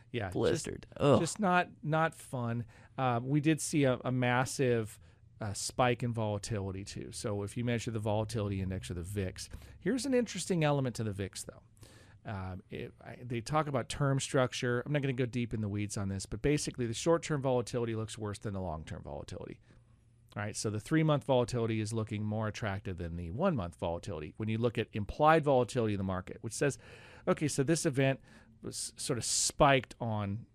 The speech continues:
Speaker 1: some kind of trigger, but, uh, it looks like this may come back out of the market." Uh, bottom line, and again, I can't recommend this to you, but, uh, the indications are still that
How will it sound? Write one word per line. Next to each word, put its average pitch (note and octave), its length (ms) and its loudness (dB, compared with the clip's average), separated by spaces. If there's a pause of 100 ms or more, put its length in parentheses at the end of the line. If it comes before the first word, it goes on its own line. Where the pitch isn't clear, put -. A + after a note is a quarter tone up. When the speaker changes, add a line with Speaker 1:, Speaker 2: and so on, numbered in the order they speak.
(140)
Speaker 1:
some G3 340 2
kind F#2+ 240 -6
of F2 60 -10
trigger, D2 420 -8 (400)
but, A#2 220 0 (340)
uh, F#2+ 220 -6 (240)
it A#2+ 160 -4
looks D3 280 2
like B2+ 180 2
this A#2 180 -6
may A2 120 -2
come G#2+ 260 -4
back G2 260 -6
out F#2 100 -6
of F2 60 -6
the F2 40 -6
market." F2 340 -8 (580)
Uh, B2 120 0
bottom F3+ 460 8
line, A#2 320 2
and A#2 160 -6
again, A2+ 160 0
I A2 60 -2
can't D3+ 280 0
recommend A#2+ 760 0
this G2 260 -4
to A2 140 -6
you, F2 240 -2 (340)
but, B2+ 200 2 (420)
uh, G#2+ 340 -4
the A#2+ 180 0
indications C#3+ 800 0
are G#2+ 140 -4
still A#2+ 380 2
that G#2 200 0